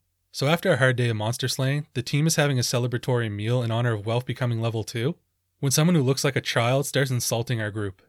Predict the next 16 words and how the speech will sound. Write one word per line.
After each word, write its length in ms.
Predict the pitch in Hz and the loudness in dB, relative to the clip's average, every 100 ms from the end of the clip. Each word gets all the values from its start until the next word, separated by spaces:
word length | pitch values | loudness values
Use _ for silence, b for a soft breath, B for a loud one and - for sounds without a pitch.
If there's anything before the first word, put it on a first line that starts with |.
| _ _ - | _ _ -4
Everyone, 320 | 139 175 196 | 0 4 4
impressively 560 | 143 127 127 131 135 127 | 2 2 0 2 2 2
enough, 320 | 107 110 127 | 2 -2 -2
is 80 | 110 | -6
keeping 320 | - 127 123 | -4 -2 -2
their 100 | 110 | -4
cool 380 | - 117 117 123 | -4 -2 0 0
until 240 | 117 143 | 0 0
the 60 | 139 | 0
prepubescent 760 | - 139 135 143 123 120 127 120 | 0 -4 0 0 0 0 0 -2
looking 280 | 123 113 | -2 -2
loudmouth 420 | 104 113 117 127 127 | -2 0 0 0 0
says 220 | 123 - | 0 0
something 240 | 123 127 | -2 -2
about 240 | 110 110 104 | -2 -4 -2
Hestia. 480 | 110 - 101 98 | -4 -6 -8 -10